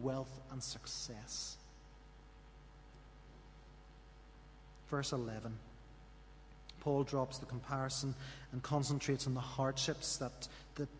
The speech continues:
apostles are suffering. The reference to hunger is, again, a sharp contrast with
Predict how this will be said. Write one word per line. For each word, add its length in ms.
apostles 520
are 60
suffering. 500
The 60
reference 400
to 100
hunger 440
is, 220
again, 280
a 20
sharp 320
contrast 600
with 180